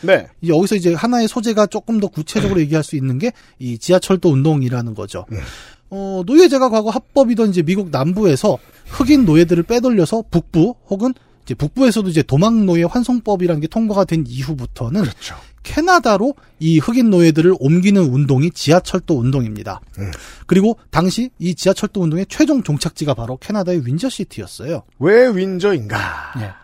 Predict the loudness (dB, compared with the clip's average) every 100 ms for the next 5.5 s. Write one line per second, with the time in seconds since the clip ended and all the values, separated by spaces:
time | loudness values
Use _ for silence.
0 | _ _ -20 -20 _ _ _ -4 2 2
1 | 2 2 2 2 2 2 0 -2 2 2
2 | 2 2 0 2 2 2 2 2 2 0
3 | -2 0 0 0 -4 -4 -2 -4 -2 2
4 | 4 4 2 0 -2 -4 -4 -4 -4 -8
5 | -8 -4 -2 -2